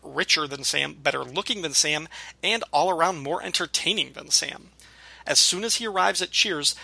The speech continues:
Derek instantly captivates the crowd with songs, dances, pool tricks, and tales of celebrity encounters.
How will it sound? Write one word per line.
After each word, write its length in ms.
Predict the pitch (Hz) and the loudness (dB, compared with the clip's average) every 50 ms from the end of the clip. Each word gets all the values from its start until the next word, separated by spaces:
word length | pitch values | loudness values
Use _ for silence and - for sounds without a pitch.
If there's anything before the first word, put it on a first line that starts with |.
| - - _ | -20 -18 _
Derek 300 | - - 156 151 - - - - | -4 -2 -2 -2 -2 -6 -8 -6
instantly 520 | 202 220 226 - - 170 - - 139 - - | -2 2 2 2 2 2 -4 -6 -12 -10 -8
captivates 580 | - - - - - - - 202 208 208 - - | -6 0 0 0 0 0 -4 -4 -2 -2 -2 -4
the 80 | 208 | -6
crowd 380 | - - - 185 180 156 135 - - | -6 -4 0 4 4 4 4 0 -6
with 120 | - - | -10 -2
songs, 720 | - - - - - 165 170 185 185 190 190 185 - - - | 2 2 4 4 4 4 4 2 2 0 -2 -4 -4 -4 -4
dances, 760 | - 147 135 131 135 131 156 170 - - 190 185 175 - - - - - - | -6 -10 -6 -2 0 0 2 2 2 0 0 0 -2 -4 -4 -6 -12 -16 -14
pool 280 | - - 185 175 185 - | -10 -6 -4 -4 -4 -2
tricks, 420 | - - 202 196 - - - - - - - - - | -2 -2 -2 0 2 2 2 2 0 -10 -18 -14 -4
and 240 | 143 160 190 202 - | -2 -2 -2 0 -2
tales 360 | - - 175 180 180 - - | -2 0 0 0 2 0 0
of 80 | 175 - | 2 4
celebrity 580 | - - - 139 127 139 147 151 170 160 170 | 4 4 4 4 2 0 -2 -2 -4 -2 -2
encounters. 640 | 175 160 143 - - 160 156 123 - - - - - | -4 -4 -4 0 2 2 0 0 -6 -4 0 0 0